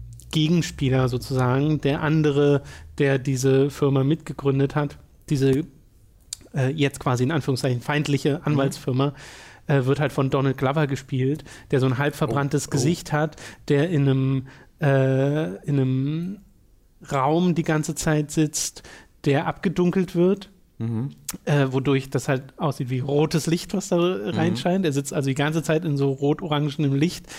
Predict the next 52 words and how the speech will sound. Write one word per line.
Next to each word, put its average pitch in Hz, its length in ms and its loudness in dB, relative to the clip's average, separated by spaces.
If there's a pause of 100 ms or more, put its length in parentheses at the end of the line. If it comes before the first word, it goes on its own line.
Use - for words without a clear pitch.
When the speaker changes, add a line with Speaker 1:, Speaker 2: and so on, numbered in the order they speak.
(380)
Speaker 1:
und 139 440 2
redet 147 340 2
sehr 156 260 4
langsam 160 420 4
und 170 100 0
bestimmt 175 500 0
und 165 60 0
ist - 180 0
halt 180 120 2
<laughs> - 240 -6
wie 196 80 2
so - 240 -2
ein 190 300 -2 (760)
Cartoon-Bösewicht. 196 1040 0 (260)
Speaker 2:
Ich - 160 -8
würde 160 180 2
auch 147 80 -2
sagen, 165 340 -2
also 135 140 0
vielleicht 139 220 -2
macht 147 140 -2
mir 147 60 -2
jetzt 120 100 -4
fein, 151 160 -4
aber 117 100 -2
ich - 100 -6
finde 139 160 -4
halt 131 100 -4
Donald 131 200 -2
Glover 135 240 -2
ist 127 80 -6
jetzt 120 100 -4
auch 113 80 -4
nicht 139 200 -6
mehr, 127 320 0
also 117 160 -2
auf 117 100 -4
Speaker 1:
Äh, 180 80 4
nicht 175 100 2
Speaker 2:
Höhe 170 80 2
Speaker 1:
Donald 208 280 2
Speaker 2:
seiner 180 140 2
Speaker 1:
Glover. 139 240 0 (560)
Nicht 170 180 -2
Donald 160 200 2
Glover. 147 160 0 (720)
Speaker 2:
Nee? 151 40 2
Speaker 1:
Äh, 135 600 2
jetzt 156 160 -6
hab 147 80 0
ich 123 60 -8
den, 139 440 -2